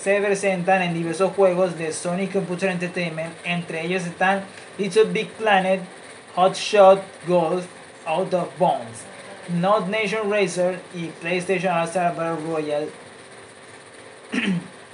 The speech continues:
Pero no solo, eh, pero no solo videojuegos de Sony. En Mortal Kombat, Kratos es un luchador exclusivo de PlayStation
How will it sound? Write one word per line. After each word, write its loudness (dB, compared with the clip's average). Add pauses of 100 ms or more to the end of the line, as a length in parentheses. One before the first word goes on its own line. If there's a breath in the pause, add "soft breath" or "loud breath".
(180)
Pero 6
no 4
solo, 0
eh, 6
pero 2
no 0
solo 4
videojuegos 4
de 0
Sony. 0
En -10
Mortal 0
Kombat, 2
Kratos -2
es -6
un 0
luchador 4
exclusivo -4
de 0
PlayStation -8